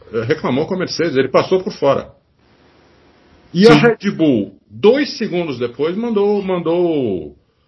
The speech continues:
Speaker 1: o, o Verstappen tirar o pé, deixar, de-, devolver a posição pro
Speaker 2: É, o, o,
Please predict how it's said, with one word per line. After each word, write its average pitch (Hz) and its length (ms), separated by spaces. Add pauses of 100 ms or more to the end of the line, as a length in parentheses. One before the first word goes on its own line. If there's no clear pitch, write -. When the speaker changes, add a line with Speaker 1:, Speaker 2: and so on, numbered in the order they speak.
(260)
Speaker 1:
o, 117 80
o 110 60
Verstappen 131 480
tirar 190 200
o 208 60
pé, 185 300
deixar, 120 440
de-, 107 240
devolver 131 380
a 139 40
posição 127 520
pro 143 400 (680)
Speaker 2:
É, 180 260
o, 156 80
o, 147 580